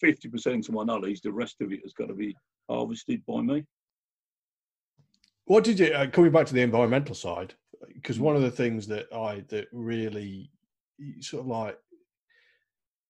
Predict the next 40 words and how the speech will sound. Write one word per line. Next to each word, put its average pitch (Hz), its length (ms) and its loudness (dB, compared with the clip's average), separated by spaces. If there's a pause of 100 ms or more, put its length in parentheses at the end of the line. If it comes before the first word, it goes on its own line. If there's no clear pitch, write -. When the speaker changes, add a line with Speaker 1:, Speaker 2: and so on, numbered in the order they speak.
(420)
Speaker 2:
it - 480 -20
took 175 220 -8
me, 123 180 -4 (240)
<sighs> - 1120 -20
I 131 60 -6
was 113 140 -6
in 107 100 -6
awe 113 300 0
of 90 80 -10
it, - 220 -14
to 107 100 -14
be 90 100 -10
fair, 80 380 -14 (720)
Speaker 1:
Mm. 110 220 -2
Speaker 2:
was 110 80 -8 (120)
the - 120 -20
photographs 113 760 0
of, 101 320 -6 (380)
of 117 280 -8
China 101 420 -2
and 98 100 -10
that 95 140 -10
side. 95 240 -8
So 101 120 -12
when 117 200 -4
the 113 100 -2
lockdown 110 460 -4
had 92 100 -18
come 98 200 -14
and 98 100 -14
how 95 180 -10
everything 101 440 -10
had, 95 180 -12
all 98 180 -14
the 101 80 -16
pollution 98 540 -12
had 90 160 -18
cleared, 92 440 -10
and 95 140 -14
then 95 180 -12